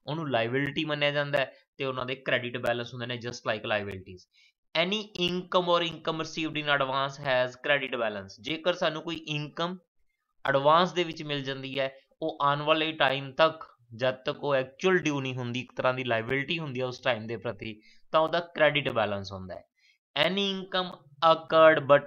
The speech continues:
not received has debit balance, ਕੋਈ income occur ਹੋ ਗਈ, ਸਾਨੂੰ ਮਿਲਣ ਵਾਲੀ ਬਣ ਗਈ, but ਮਿਲੀ ਨਹੀਂ ਹਜੇ ਤੱਕ, ਉਹ debit balance ਹੁੰਦਾ ਹੈ, just like asset। ਇਨਕਮ ਟੈਕਸ,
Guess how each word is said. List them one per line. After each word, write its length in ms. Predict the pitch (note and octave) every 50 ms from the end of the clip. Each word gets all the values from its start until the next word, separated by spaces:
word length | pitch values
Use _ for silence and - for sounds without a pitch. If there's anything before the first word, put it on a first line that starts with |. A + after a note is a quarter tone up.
| -
not 180 | C#3+ C#3 C#3 C#3 D3
received 400 | C#3 C#3 - - C#3+ C3+ C3 B2 D3 C3+
has 240 | C3 B2+ B2+ B2+ A#2+ G#2+
debit 260 | B2 A#2+ A#2+ B2+ B2 B2 B2
balance, 300 | B2+ B2+ B2+ C3 B2+ -
ਕੋਈ 200 | - F#3 G3 G3
income 320 | F#3+ F#3 F#3 F#3 G3 F#3 E3+ - - D#3 D#3
occur 320 | D#3 - - F#3 F3 E3
ਹੋ 180 | E3 D#3+ D#3 D3 C3+
ਗਈ, 120 | D3+ E3
ਸਾਨੂੰ 320 | D#3 - D#3+ D3 C#3+ D3+ D3
ਮਿਲਣ 320 | C#3 C3 C3+ C#3 D3+ D3+ D3+
ਵਾਲੀ 260 | D3 D3 C#3+ C#3 D3 C#3+
ਬਣ 160 | C3+ B2+ B2+ C3
ਗਈ, 120 | C3+ C#3 C3 A#2 A2
but 180 | C#3+ D#3 D#3 - - _ _ _ _ _ _ _ _ _ _ -
ਮਿਲੀ 360 | A#2+ B2+ D3+ F3 F#3+ G#3+ G#3
ਨਹੀਂ 180 | F#3 F3 F3 E3+
ਹਜੇ 220 | D3 C#3+ B2 C3+ C3
ਤੱਕ, 260 | A2 C3 B2+ A#2+ - - _ _
ਉਹ 100 | B2 A#2+ A#2+ G#2 F#2
debit 280 | B2+ B2 B2 B2+ C3 B2
balance 300 | A#2+ B2 A#2+ B2 A#2+ A#2+
ਹੁੰਦਾ 140 | B2 A#2+ B2
ਹੈ, 60 | A#2+ A2 G#2+
just 260 | A2 - - - B2+
like 180 | B2 B2 A#2+ - - B2+
asset। 480 | A2+ G#2 G2+ - G#2 F2 E2 _ - _ _ _ _ _ _ _ _ _ _ _ _ _ _ _ -
ਇਨਕਮ 500 | G3 G3+ G3+ G3+ G3+ G#3 G3 G3 G3 F#3+
ਟੈਕਸ, 300 | F#3+ G3 G3 F#3+ -